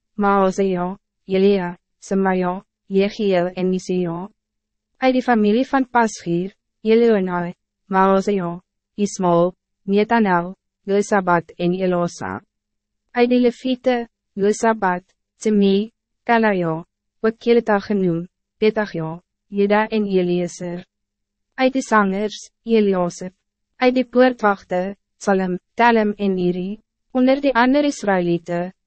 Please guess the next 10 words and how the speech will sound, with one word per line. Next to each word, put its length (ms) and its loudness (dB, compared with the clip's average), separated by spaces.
uit 140 -2
die 140 0
Paros 420 0
familie, 540 0
Ramja, 540 0
Jesaja, 640 0
Malkia, 640 -2
Midjamin, 640 -2
Eleazar, 720 0
Malkia 560 0